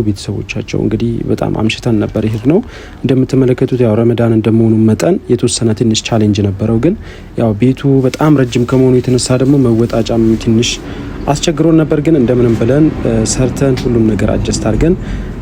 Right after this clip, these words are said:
እና ልናስረክባቸው እንግዲህ፣ እ፣ ተፍ ተፍ እያልን ነው። ያው፣ እ፣ እንደምትመለከቱት በአራቱም ሳይድ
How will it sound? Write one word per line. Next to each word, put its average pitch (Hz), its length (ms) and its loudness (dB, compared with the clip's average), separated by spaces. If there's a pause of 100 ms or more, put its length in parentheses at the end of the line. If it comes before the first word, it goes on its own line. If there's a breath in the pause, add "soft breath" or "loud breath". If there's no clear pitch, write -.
እና 156 140 4 (120)
ልናስረክባቸው 143 800 2
እንግዲህ፣ 117 320 2 (240)
እ፣ 113 120 0 (1300)
ተፍ 123 280 -6
ተፍ 113 280 -2
እያልን 107 380 0
ነው። 151 140 4 (140)
ያው፣ 120 180 2 (180)
እ፣ - 120 -2 (120)
እንደምትመለከቱት 113 840 0
በአራቱም 123 540 -2
ሳይድ 175 280 0